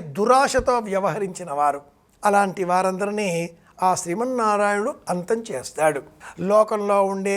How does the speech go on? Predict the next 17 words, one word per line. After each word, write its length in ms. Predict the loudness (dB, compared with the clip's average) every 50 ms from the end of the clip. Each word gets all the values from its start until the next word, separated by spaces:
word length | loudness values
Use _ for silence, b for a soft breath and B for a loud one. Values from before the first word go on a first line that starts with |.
| -2
సంపదను 600 | -2 -2 -2 -4 -2 0 0 2 2 2 2 0 -2 B B B B -14 -8 -6
ధన 200 | -4 -2 0 0 0
రూపంలో 420 | 0 -2 0 -2 0 0 2 2 2 2 0 B B B -10 -4 -2 0
మనం 200 | 0 0 -2 -4 -6 -6
కూడా 220 | -4 0 2 2 0
పెంచుకుంటే 800 | 0 0 -2 -2 -2 -4 -6 -8 -6 -6 -6 -4 0 0 2 4 4 4 2 2 -2 -4 -8 -12 -20 _ _ _ _ _ _ _ -8
ఏదో 300 | -6 -6 -4 -2 0 0 0 -2
ఒకరోజు 480 | -2 -4 -4 -4 -2 -2 -2 0 0 0 2 2 0 -2 -4 B B B B -4
మనం 240 | -2 0 0 -2 -2 -2
కూడా 220 | -2 2 4 6 6 6 4 B B B B -10 -6 -6
దుఃఖాన్ని 600 | -6 -6 -6 -4 -2 0 0 0 0 -2 -4 -4 -2 -2
పొందవలసి 560 | -2 0 0 2 2 2 2 0 -2 -6 -8
ఉంటుంది. 560 | -10 -10 -12 -14 -14 -12 -10 -8 -6 -4 -4 -6 -6 -8 -12 -16 _ _ _ _ _ _ _
ఈ 140 | -4 -2 0 0 0 0 0 0
నీతి 360 | 0 0 -2 -2 -2 -2 -2 0 2 4
బోధించే 500 | 6 6 6 4 0 -4 -6 0 2 2 4 2
నిమిత్తమే 760 | 2 -2 -2 -2 -2 -2 -4 -4 -2 0 0 2 2 2